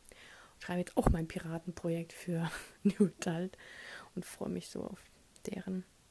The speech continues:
vor allem, weil's halt zwei Mädels sind, das finde ich halt auch cool. Also da freue ich mich unheimlich drauf. Frauen in solchen Berufen, in Anführungszeichen, finde ich einfach mega.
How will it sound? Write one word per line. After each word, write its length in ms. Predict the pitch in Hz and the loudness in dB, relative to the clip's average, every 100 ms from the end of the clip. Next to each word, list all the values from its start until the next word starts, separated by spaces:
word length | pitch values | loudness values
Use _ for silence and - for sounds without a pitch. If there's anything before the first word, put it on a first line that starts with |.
| - - - | -20 -20 -14
vor 140 | - - | -8 -4
allem, 220 | 262 262 | -2 0
weil's 220 | 247 - | 0 0
halt 160 | 226 - | -2 -2
zwei 200 | 220 220 | 0 2
Mädels 440 | 226 240 214 - | 2 2 -2 -4
sind, 140 | 160 | -6
das 100 | 170 | -8
finde 220 | - 202 196 | -4 -4 -4
ich 80 | |
halt 160 | 190 190 | -6 -6
auch 180 | 175 - - - | -8 -8 -12 -8
cool. 280 | - - - - - - - - - | -4 -4 -6 -18 -20 -20 -20 -16 -6
Also 140 | 170 | -4
da 60 | 170 | -2
freue 280 | - - | -4 -4
ich 120 | 160 175 | -4 -6
mich 160 | 160 | -6
unheimlich 400 | 170 160 165 160 | -6 -4 -6 -8
drauf. 280 | - - 156 | -10 -8 -8
Frauen 500 | - - - 180 180 | -8 -6 -2 0 0
in 120 | 160 | -2
solchen 440 | 160 165 - 165 156 - - | -2 -4 -4 -6 -8 -14 -8
Berufen, 580 | - 170 180 196 190 185 | -4 0 2 4 4 2
in 140 | 170 | 2
Anführungszeichen, 800 | 170 165 - 160 - 170 160 - | 2 0 -2 -4 -4 -6 -6 -8
finde 160 | - 160 | -12 -10
ich 100 | - | -10
einfach 220 | - - | -12 -6
mega. 340 | 143 147 147 | -4 -2 -4